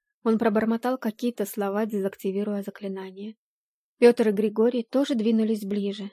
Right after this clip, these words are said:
но при этом стараясь не мешать стражу. Мария закрыла лицо руками,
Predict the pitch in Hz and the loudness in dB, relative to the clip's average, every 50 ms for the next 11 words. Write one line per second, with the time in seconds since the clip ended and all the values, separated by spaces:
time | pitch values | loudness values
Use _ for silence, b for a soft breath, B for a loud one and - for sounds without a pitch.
0 | _ _ _ 226 226 - 220 220 214 240 247 - 247 247 - - 240 226 240 254 | _ _ _ -4 -2 0 0 0 0 0 0 0 -2 -2 -2 -2 -2 0 0 -2
1 | 262 254 - - 240 226 226 226 - - 208 208 - - - - 208 196 196 196 | -2 -4 -4 -2 0 0 2 0 0 -2 -4 -4 -6 -10 -10 -8 -6 -6 -6 -8
2 | 202 202 214 - _ _ _ _ _ _ _ _ _ _ - 226 220 214 208 208 | -10 -12 -14 -14 _ _ _ _ _ _ _ _ _ _ 0 2 2 4 4 2
3 | 208 233 233 220 214 208 - 262 277 269 247 233 226 214 - - - 214 208 208 | 2 2 2 2 2 2 0 0 2 2 2 2 2 0 -2 -4 -4 -2 -2 -2
4 | 196 - - 202 202 226 233 226 226 240 - | -4 -6 -6 -6 -6 -4 -6 -6 -8 -10 -14